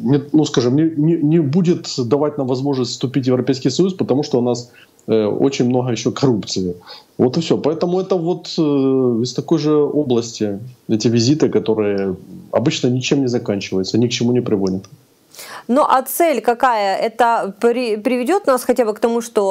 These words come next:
Speaker 2: э, Мин-, ну, не Ми-, не минский формат, да, а нормандский формат,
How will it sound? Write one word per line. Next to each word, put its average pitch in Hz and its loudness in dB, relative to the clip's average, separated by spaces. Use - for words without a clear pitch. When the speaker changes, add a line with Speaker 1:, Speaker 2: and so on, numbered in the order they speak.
Speaker 2:
э, 170 2
Мин-, 190 0
ну, 214 0
не 190 2
Ми-, 247 2
не 233 2
минский 294 0
формат, 190 -2
да, 202 2
а 196 -4
нормандский 202 -2
формат, 175 0